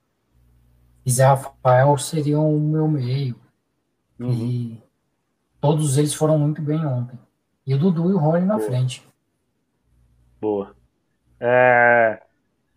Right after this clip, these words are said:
Speaker 2: mais um integrante entrou aí agora na, na live aí, o Júlio. É, um pouquinho de atraso, mas, mas sempre deixa a sua participação marcante aí. É, a gente volta um pouquinho do começo, então peço pro Júlio dar o boa noite e o,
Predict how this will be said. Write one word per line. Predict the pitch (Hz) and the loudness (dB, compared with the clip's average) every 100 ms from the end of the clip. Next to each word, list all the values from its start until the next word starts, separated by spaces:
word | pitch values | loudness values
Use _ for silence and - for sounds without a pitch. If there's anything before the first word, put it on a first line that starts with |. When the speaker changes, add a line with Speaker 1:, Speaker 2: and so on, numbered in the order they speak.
| _ _ _ - | _ _ _ -2
Speaker 2:
mais | 170 185 | 0 2
um | 214 | 0
integrante | 214 190 170 196 180 | 0 0 0 -2 -4
entrou | 147 170 165 | -2 2 2
aí | 160 | 4
agora | 151 131 143 131 | 0 0 0 0
na, | 135 123 113 - - - | 0 0 -2 -6 -20 -12
na | 117 123 | -4 2
live | 139 131 127 | 2 2 -2
aí, | 135 151 | -2 0
o | 135 | 0
Júlio. | 113 185 202 196 196 - _ _ - | 2 4 4 2 0 -16 _ _ -10
É, | 120 120 117 113 110 101 143 | -4 -2 -2 -2 -4 -10 -14
um | 123 | -6
pouquinho | 135 139 147 | -4 0 2
de | |
atraso, | 143 139 151 147 | 2 2 0 0
mas, | 147 139 120 110 - - _ _ - | 0 0 -2 -4 -8 -20 _ _ -4
mas | 117 - | -4 -2
sempre | 147 131 135 | -4 -4 -2
deixa | 131 131 | -4 -4
a | 131 | -4
sua | 135 | -4
participação | 131 127 - 127 123 127 | -2 -4 -2 -4 -4 -4
marcante | 127 120 - 123 120 117 | -2 -2 -2 -6 -6 -4
aí. | 117 139 143 _ _ _ _ _ _ _ _ _ _ _ | -2 -4 -6 _ _ _ _ _ _ _ _ _ _ _
É, | 147 160 160 165 160 160 | 2 6 6 6 6 6
a | 160 | 4
gente | 202 208 | 2 4
volta | 208 208 208 | 4 6 4
um | |
pouquinho | 190 190 202 202 | 6 2 2 0
do | 196 | 2
começo, | 185 190 208 202 | 0 2 2 2
então | 190 196 190 | 0 0 0
peço | 185 175 - | -2 -2 -4
pro | 165 | -6
Júlio | 143 165 160 | -2 0 2
dar | 160 | 2
o | 156 | 4
boa | 156 147 | 4 4
noite | 156 165 190 | 0 -2 0
e | |
o, | 180 165 135 107 95 | 2 4 2 0 -6